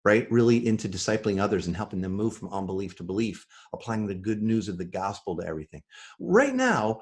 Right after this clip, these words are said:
which aspects of your identity do you most live out of already? And then I want you to be honest with me here. List which aspect of your identity, family, missionary, servant, and disciple, is hardest for you to believe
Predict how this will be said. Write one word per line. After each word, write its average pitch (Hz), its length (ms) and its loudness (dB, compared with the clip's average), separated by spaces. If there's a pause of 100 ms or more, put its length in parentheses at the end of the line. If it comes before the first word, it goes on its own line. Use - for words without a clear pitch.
(140)
which 240 240 4
aspects 185 600 0
of 127 100 0
your 139 120 2
identity 120 480 2
do 110 160 -2
you 135 180 4
most 131 460 2
live 135 240 4
out 135 200 0
of 85 120 0
already? 101 420 -6 (1300)
And 165 80 6
then 185 360 2 (280)
I 143 60 0
want 185 220 0
you - 20 -4
to 196 60 -2
be 202 120 2
honest 135 300 0
with 131 160 -2
me 117 100 0
here. 98 380 0 (540)
List 202 360 6
which 196 300 6
aspect 170 540 2
of 104 80 0
your 104 160 6
identity, 87 560 2
family, 135 340 6
missionary, 123 400 6
servant, 98 560 4 (400)
and 92 80 0
disciple, 92 600 2 (340)
is 147 220 8
hardest 185 800 4
for - 100 2
you 120 180 10
to 117 80 8
believe 98 600 4